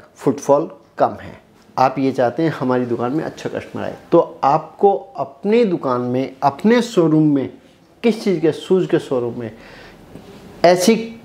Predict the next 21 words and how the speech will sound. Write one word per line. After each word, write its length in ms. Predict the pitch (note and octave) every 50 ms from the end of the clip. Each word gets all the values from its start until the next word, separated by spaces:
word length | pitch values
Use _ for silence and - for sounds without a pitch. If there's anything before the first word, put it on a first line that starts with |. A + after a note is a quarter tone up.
| - -
क्या, 260 | G3+ G3 G3 G3+ G#3+ - - - - - - - - - - - - - - - - - - - -
क्या 140 | B3 A#3
चेंजिंग 460 | A3+ A#3 - G#3 F#3 E3+ E3 E3 D#3 D#3
करनी 300 | D#3 C#3+ C#3+ C#3+ C#3 C3+
है 160 | C3 C3 B2+
जिससे 280 | C3 D#3 D#3 - - D3+
कि 140 | - - C3
आपको 240 | A#2+ - - -
अच्छे 240 | B2+ B2+ - - B2
result 260 | A#2 A2+ A#2+ C3 D3+ - - - -
प्राप्त 240 | C3 - - -
हो 60 | - F#2+
जाए। 180 | - - - -
सबसे 380 | - - G3 F3+ F#3+ - F#3+
पहले 280 | F3+ E3 D3 C#3+ D3+ D#3
मैं 140 | D#3 D3 C3+
आपको 520 | B2 B2 - - - C#3+ C#3 C#3 C#3 C#3 - - - - - - - - -
एक 160 | C#3 B2 A#2+ A#2+
बात 180 | B2+ A#2+ - -
कहूँगा, 320 | C#3+ C3 D3 D#3+ F3 F3+ F#3
मैं 360 | D#3+ C#3 C3+ C#3 D3 D#3 D3